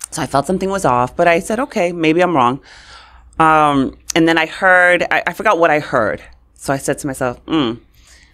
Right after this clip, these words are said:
okay, I'm gonna address this." So I pulled her into an office and I said, "Hey," um, and I really don't remember the situation, but I remember asking her point blank,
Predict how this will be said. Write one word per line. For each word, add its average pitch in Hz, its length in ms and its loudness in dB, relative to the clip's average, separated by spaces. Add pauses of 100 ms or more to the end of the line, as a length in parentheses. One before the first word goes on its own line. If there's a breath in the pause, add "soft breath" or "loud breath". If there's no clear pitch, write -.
(240 soft breath)
okay, 135 400 -2 (180)
I'm 147 100 -2
gonna 143 140 0
address 110 260 -6
this." - 280 -16 (240 loud breath)
So 139 260 2
I 123 100 0
pulled 131 260 -4
her 143 80 -4
into 151 180 -6
an 170 80 -4
office 135 300 -6
and 135 100 -6
I 135 40 -6
said, 139 200 -10
"Hey," 143 380 0 (480 loud breath)
um, 139 340 2
and 147 120 0
I - 20 2
really 190 260 4
don't 220 140 0
remember 147 400 4
the 120 100 -2
situation, 123 640 -2
but 127 100 0
I 131 40 2
remember 135 420 0
asking 135 300 -4
her 127 80 -6
point - 340 -10
blank, - 400 -10